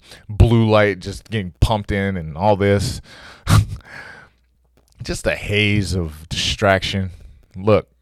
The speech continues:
it's easy to return to the breath because the breath is intrinsically homeostasis.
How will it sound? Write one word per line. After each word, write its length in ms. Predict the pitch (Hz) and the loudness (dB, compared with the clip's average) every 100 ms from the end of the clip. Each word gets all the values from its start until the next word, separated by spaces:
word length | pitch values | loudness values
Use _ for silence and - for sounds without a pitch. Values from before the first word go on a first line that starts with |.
| - | -14
it's 200 | 92 - | -14 -12
easy 320 | - 113 120 | -10 -8 -6
to 120 | 104 | -4
return 480 | 110 101 - 107 101 | -2 -2 -2 -2 -2
to 120 | 95 | -6
the 100 | 82 | -6
breath 420 | 80 87 69 60 - | -6 -4 -6 -8 -10
because 360 | 80 98 82 | -6 -4 -4
the 100 | 82 | -6
breath 400 | 71 104 110 - - | 0 4 4 4 -10
is 320 | 95 78 - _ _ _ _ - - - | -12 -12 -18 _ _ _ _ -20 -18 -14
intrinsically 680 | 95 - 139 120 107 110 98 | -10 -4 -2 -2 -4 -2 -2
homeostasis. 1000 | 98 98 90 78 - 85 - 64 - | -2 -2 -4 -4 -4 -4 -6 -12 -16